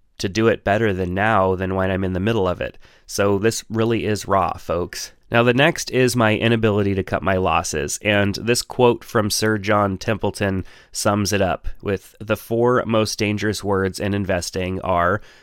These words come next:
'This time it's different.'" Some of us get a little too attached to things in our lives because we've invested so much time or money into something.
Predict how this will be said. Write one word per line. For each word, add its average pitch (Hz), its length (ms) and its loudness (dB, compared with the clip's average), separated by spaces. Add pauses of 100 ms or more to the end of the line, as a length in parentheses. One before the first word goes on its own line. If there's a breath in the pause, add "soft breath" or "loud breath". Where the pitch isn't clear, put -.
(120)
'This 90 220 -4
time 95 420 -2
it's - 180 -8
different.'" - 540 -10 (540 soft breath)
Some 117 160 0
of 123 80 2
us 127 140 2
get 131 140 2
a 120 40 4
little 120 240 4
too 120 280 0
attached - 580 -2
to 101 160 -2
things 101 260 -4
in 98 80 -4
our 95 140 0
lives 92 320 0
because 92 480 -2
we've 98 160 -4
invested 92 480 -4
so 98 100 -4
much 95 260 -4
time 92 380 -2
or 92 80 -4
money 92 380 -2
into 87 220 -6
something. - 540 -8